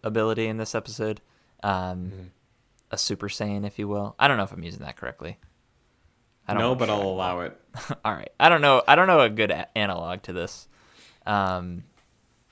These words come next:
Speaker 1: you know, like, maybe, like, when waterbenders have the full moon, so they can, they can use their abilities more in Avatar: The Last Airbender. I don't know. Anyways, it's cool to see that she was able to use that, in a sense,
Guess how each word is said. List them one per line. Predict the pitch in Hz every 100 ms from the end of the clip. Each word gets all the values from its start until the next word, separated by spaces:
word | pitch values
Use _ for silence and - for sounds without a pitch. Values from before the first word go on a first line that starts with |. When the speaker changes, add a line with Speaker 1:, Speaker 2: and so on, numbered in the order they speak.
| -
Speaker 1:
you | 143
know, | 147
like, | 139 120
maybe, | 123 120
like, | 113 104
when | 101
waterbenders | 92 98 101 101 95 98 95 98 98 - - - _
have | 104 92
the | 90
full | - 104
moon, | 95 98 98 98 98 _ _ _ _ _ _
so | -
they | 95 95
can, | 90 95 - _ _ _ _ _ -
they | 95
can | 90
use | 92 92
their | 95 92
abilities | 90 95 98 95 92 -
more | 95 95 95
in | 90 101 98 -
Avatar: | 101 101 101
The | 101
Last | 98 -
Airbender. | 101 101 101 - _ - _ -
I | -
don't | 69
know. | - - _ _ -
Anyways, | 160 113 98 95 - _ -
it's | 131 -
cool | 196
to | 202
see | 165 156
that | 139 107
she | 131
was | 117 98
able | 98 101
to | 95
use | 90 92 95 98
that, | 95 98 - _ _ _ -
in | 101
a | 92
sense, | 98 98